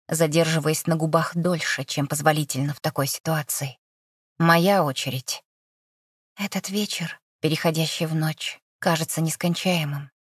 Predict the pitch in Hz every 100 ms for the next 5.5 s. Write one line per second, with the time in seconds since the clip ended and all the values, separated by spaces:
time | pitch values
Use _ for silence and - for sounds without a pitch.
0 | _ - 208 202 180 175 190 185 208 202
1 | - 160 165 - 170 - 160 160 165 170
2 | 165 156 160 165 - - 156 - 165 165
3 | - 185 156 151 160 _ _ 185 175 170
4 | 175 196 190 156 147 160 - 151 147 -
5 | 156 156 147 151 143